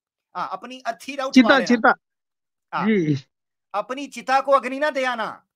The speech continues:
Speaker 1: और अपनी अर्थी ना उठवा लेना अपने हाथों से। हम्म,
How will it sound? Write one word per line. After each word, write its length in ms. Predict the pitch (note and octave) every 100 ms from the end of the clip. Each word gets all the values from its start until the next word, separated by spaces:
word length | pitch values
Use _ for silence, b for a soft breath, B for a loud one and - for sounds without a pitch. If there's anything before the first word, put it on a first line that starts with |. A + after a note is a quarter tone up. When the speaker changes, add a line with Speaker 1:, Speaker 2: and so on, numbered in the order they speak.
| -
Speaker 1:
और 120 | G#3
अपनी 260 | A#3 C4 C#4
अर्थी 300 | B3+ - C4+
ना 100 | D4
उठवा 260 | C#4+ A3+ G#3
लेना 340 | E3+ C3 - _ _ -
अपने 240 | G#3 C4 A#3
हाथों 340 | F3 F3 A#3+
से। 260 | F#3+ C3+ _ _ _ _ _ _ _ _ _
हम्म, 280 | G3 A3+